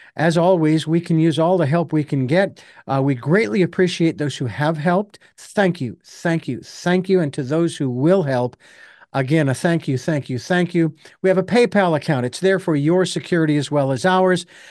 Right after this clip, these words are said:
And just put in my email address of richard at richard dugan dot com,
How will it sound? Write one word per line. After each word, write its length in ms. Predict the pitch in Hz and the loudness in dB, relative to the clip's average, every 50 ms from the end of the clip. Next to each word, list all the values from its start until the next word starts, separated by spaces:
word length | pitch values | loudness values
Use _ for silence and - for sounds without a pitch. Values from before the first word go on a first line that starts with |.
| - - - | -20 -12 -6
And 180 | 131 135 135 | -4 -4 -2
just 200 | 127 175 170 175 | 0 -2 -2 -2
put 140 | - - 185 | 0 0 2
in 140 | 180 170 160 | 2 4 2
my 340 | 156 165 175 180 180 180 - | 2 2 2 2 2 2 2
email 380 | 175 175 190 185 180 175 170 170 | 2 2 4 4 4 4 4 2
address 380 | 160 135 156 165 160 - - | 2 2 2 0 0 0 -2
of 160 | 143 117 120 | -4 -2 0
richard 340 | 147 202 202 - - 180 165 | 0 0 0 2 0 0 0
at 100 | 156 - | 0 -2
richard 320 | 143 156 151 - - 143 135 | -2 -4 -2 -2 -4 -2 0
dugan 300 | 147 151 143 147 139 131 | 0 0 0 0 0 0
dot 260 | 139 135 131 127 - | 0 -2 -2 -4 -4
com, 360 | - 170 170 165 160 160 156 | -2 0 2 2 2 0 -2